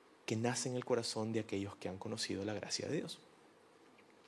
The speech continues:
La fe y la adoración.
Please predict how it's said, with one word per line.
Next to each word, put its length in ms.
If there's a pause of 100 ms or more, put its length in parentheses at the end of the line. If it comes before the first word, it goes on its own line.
(720)
La 80
fe 440 (1120)
y 100
la 120
adoración. 480